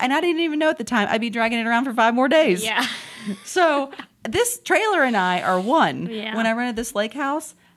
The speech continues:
Speaker 1: the, the kids now know if mom is backing up the trailer, and I can back that beast up.
Speaker 2: I know.
Speaker 1: And, and, uh, you know, that is one thing I haven't forgotten how to do. And they know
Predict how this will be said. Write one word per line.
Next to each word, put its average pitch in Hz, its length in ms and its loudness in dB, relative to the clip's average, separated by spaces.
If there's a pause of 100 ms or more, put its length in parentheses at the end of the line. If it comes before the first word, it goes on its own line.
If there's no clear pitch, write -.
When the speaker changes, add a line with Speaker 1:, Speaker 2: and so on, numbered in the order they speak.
(720)
Speaker 1:
the, 196 300 -4
the 202 100 -2
kids 240 340 -4
now 202 220 0
know 175 460 0
if 180 120 -4
mom 175 220 0
is 175 100 -2
backing 165 380 -2
up 160 100 -8
the 160 80 -10
trailer, 175 580 -6
and 180 120 -2
I 190 120 2
can 185 340 -6
back 147 260 -6
that - 200 -6
beast 131 260 -10
up. 95 200 -6 (100)
Speaker 2:
I 202 140 -4
know. 208 300 -6 (100)
Speaker 1:
And, 175 240 -2 (120)
and, 175 240 -4
uh, 143 260 -4 (420)
you 208 140 -2
know, 151 140 0
that 180 260 -2
is 165 220 -8
one 165 200 -4
thing 151 180 -4
I 143 60 -2
haven't 151 280 -6
forgotten 143 340 -10
how 147 100 -16
to 127 80 -18
do. 135 280 -14 (720)
And 165 340 0 (380)
they 202 180 0
know 180 480 0